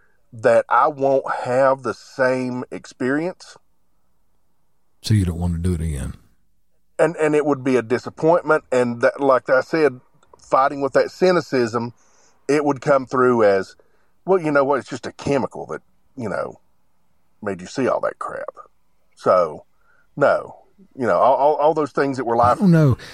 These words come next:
Speaker 1: changing.
Speaker 2: Listen, I, I'm, I know
Speaker 1: Yeah.
Speaker 2: several people who've done it multiple times, and, um, they say every time it's more real than real. You know,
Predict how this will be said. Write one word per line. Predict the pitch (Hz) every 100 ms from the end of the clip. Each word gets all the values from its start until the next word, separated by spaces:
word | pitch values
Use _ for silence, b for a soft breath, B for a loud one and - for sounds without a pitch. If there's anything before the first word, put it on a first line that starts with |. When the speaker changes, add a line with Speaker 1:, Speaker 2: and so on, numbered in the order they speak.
| B
Speaker 1:
changing. | 151 139
Speaker 2:
Listen, | 127 131
I, | 117
I'm, | 131 113
I | 131
know | 135
Speaker 1:
Yeah. |
Speaker 2:
several | 117 143 117
people | 135 120 110
who've | 107
done | 110 120
it | 113
multiple | 117 120 123 127 113 123
times, | 107 127 127 101 95 90
and, | 85 82 78
um, | 76 65 62 64 - _ - _
they | 107
say | 110 127 117
every | 110 123 131 117
time | 117 120 101
it's | 95 -
more | 107 110
real | 104 107 113 107
than | 104 95
real. | 101 90 67 65 - _ _ _ _ _ _ _ _ -
You | 78
know, | 73 73 73